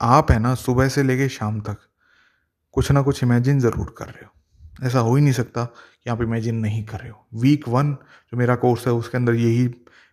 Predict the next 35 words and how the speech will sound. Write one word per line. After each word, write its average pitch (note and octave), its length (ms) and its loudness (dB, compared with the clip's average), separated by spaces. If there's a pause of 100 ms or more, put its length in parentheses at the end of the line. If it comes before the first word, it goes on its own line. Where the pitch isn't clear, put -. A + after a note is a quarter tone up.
(140)
एक्सप्लोर A#2+ 400 0
करते A2 280 -2
हैं A#2 180 0
हम, A#2+ 220 -2
आप - 260 -4 (120)
किस - 180 -4
तरीके A#2+ 300 0
से A#2+ 120 -6
क्या B2 160 0
इमेजिन G#2+ 380 -4
कर - 160 -16
रहे - 120 -18
हो। - 80 -20 (920)
तो A#2+ 80 -2
जैसे B2+ 200 4
ही D3+ 60 8
आपको C#3 260 2
ये C3+ 100 2
पता C#3 220 2
लग C#3 160 2
जाएगा C3+ 300 0
कि B2 140 -10
क्या B2+ 160 -2
आप B2+ 160 -2
इमेजिन A#2+ 380 -4
कर B2+ 160 -4
रहे B2+ 100 -4
हो, B2+ 100 -2 (400)
आपकी B2 260 0
क्या B2+ 220 4
स्टेट्स A#2+ 460 -4
चल C3+ 100 -2
रही B2+ 200 -2
हैं C3 80 0
अभी, B2 240 -2